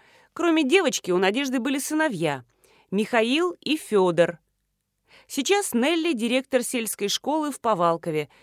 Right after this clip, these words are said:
Её посещают ребята из соседних деревень. О сыновьях я пока ничего не нашёл, только имена узнал.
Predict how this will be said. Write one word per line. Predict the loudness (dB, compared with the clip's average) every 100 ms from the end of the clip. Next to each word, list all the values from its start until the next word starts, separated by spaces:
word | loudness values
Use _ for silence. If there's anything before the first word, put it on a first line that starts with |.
| _ -8
Её | -2 0
посещают | 0 -4 -6 -4 -4 -2
ребята | -2 0 -2 -2
из | -6
соседних | -8 -8 -8 -6 -6
деревень. | -8 -6 -6 -8 -12 -16 -10
О | -6
сыновьях | -4 -2 -2 -2
я | -4 -4
пока | -4 -2
ничего | -4 -4 -4 -4
не | -4
нашёл, | -6 -4 -4 -4
только | -6 -8 -4 -4
имена | -2 -2 -2
узнал. | -4 -4 -6 -6